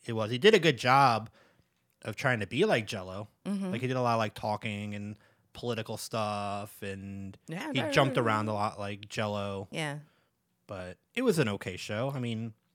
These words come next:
Speaker 1: it was crazy, though, to see how old, like, those guys are now. Like, the bass player is, like, seventy probably. And he
Speaker 2: Wow.
Speaker 1: looks very old. Like, he looked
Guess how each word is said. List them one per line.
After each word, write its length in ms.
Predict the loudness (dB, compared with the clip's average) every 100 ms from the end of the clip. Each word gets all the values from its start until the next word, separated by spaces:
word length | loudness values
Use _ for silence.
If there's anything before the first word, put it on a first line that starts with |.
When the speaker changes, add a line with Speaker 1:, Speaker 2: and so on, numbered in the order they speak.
| 4
Speaker 1:
it 80 | 6
was 140 | 6
crazy, 440 | 2 2 4 2
though, 160 | 0 0
to 60 | -2
see 140 | -2
how 100 | -4
old, 400 | -2 -4 -4 -6
like, 320 | -8 -8 -12 _ _ _ _ _ _ _ _ -4
those 180 | -4
guys 260 | 0 0 0
are 220 | 0 0
now. 400 | -2 -6 -8 -10 -6
Like, 120 | -4
the 60 | -2
bass 260 | 0 -2
player 460 | -2 -2 0 -2 -4
is, 120 | -8
like, 160 | -8 -8
seventy 460 | -4 -2 -4 -8
probably. 560 | -8 -8 -8 -10 -10 -14 _ _ _ _ -16 -8 -6 -2
And 80 | 2
he 60 | 4
Speaker 2:
Wow. 60 |
Speaker 1:
looks 480 | 6 6 2 -10 -10 -14
very 560 | -14 -2 2 4 2
old. 400 | -2 -4 -4 -6
Like, 100 | -8
he 120 | -4 0
looked 480 | 2 2 -2 -20